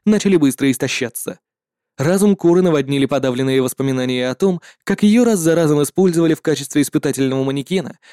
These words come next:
что не могло не заставить пересмотреть правильность ее жизненных решений. Хотя она и была архибесом,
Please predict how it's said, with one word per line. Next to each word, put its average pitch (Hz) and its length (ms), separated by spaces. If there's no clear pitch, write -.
что - 200
не 220 100
могло 160 300
не 185 80
заставить 135 460
пересмотреть 135 560
правильность 170 520
ее 151 160
жизненных 127 400
решений. 165 520
Хотя 131 360
она 127 140
и 127 60
была 135 300
архибесом, 127 760